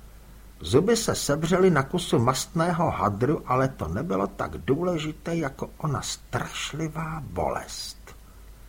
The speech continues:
Jeho veličenstvu se na jeho psech vždycky líbily drahocenné obojky,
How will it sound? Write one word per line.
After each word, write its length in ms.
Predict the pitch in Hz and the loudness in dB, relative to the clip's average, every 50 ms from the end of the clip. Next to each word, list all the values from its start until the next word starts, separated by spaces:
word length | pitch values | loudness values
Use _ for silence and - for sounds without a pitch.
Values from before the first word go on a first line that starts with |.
| - - - - - - - - - - - - - - - - - - - - - | -20 -20 -20 -20 -20 -20 -20 -20 -20 -20 -20 -20 -20 -20 -20 -20 -20 -20 -18 -14 -10
Jeho 640 | - 82 87 95 120 - 269 320 294 - - 220 175 | -6 -4 -2 2 2 4 4 6 8 10 10 10 10
veličenstvu 1040 | 120 135 190 269 359 - - - - - 139 156 120 104 - - - - 120 160 156 | 8 6 4 4 4 2 2 2 2 2 2 2 0 0 -2 -2 0 0 0 0 0
se 240 | - - - 139 127 | 2 2 2 2 2
na 160 | 117 117 160 | 4 4 4
jeho 340 | 220 - - - - 117 127 | 4 4 4 4 4 4 4
psech 640 | - - - - - - 117 - 285 311 - - - | 4 0 -2 -2 2 4 4 4 4 2 -2 -4 -4
vždycky 720 | 85 82 98 - - 392 370 - - - - - 147 117 | -2 0 4 6 6 6 6 6 0 -4 -2 0 0 2
líbily 540 | 92 101 165 240 - - - 101 113 123 113 | 2 2 2 0 0 0 0 0 2 0 0
drahocenné 1000 | - 110 107 143 165 - - 156 151 - - - - 123 139 139 175 208 220 196 | 0 2 2 2 4 4 2 0 0 -2 -2 0 2 2 4 4 2 2 0 0
obojky, 1000 | - 180 226 - 370 403 403 392 339 - - - - - - - - 64 - - | 2 4 4 4 6 4 4 6 6 4 0 -2 -6 -10 -8 -8 -8 -8 -10 -14